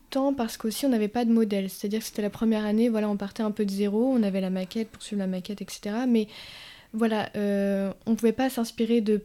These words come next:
de, de contributions, euh, précédentes, et cetera. Donc j'ai, j'ai passé, euh, pas mal de mois, euh, dessus. Euh, et puis en termes de rédaction, et cetera, je voulais vraiment que ça soit parfait.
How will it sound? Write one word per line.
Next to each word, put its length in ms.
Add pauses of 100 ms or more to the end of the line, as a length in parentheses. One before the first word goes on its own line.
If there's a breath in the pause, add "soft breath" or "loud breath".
(100)
de, 280
de 140
contributions, 920
euh, 140
précédentes, 540
et 80
cetera. 360
Donc 160
j'ai, 180
j'ai 180
passé, 460
euh, 400
pas 180
mal 220
de 80
mois, 240
euh, 280
dessus. 560 (640 loud breath)
Euh, 840 (360)
et 100
puis 240
en 100
termes 160
de 100
rédaction, 520
et 60
cetera, 240
je 40
voulais 140
vraiment 220
que 80
ça 60
soit 140
parfait. 400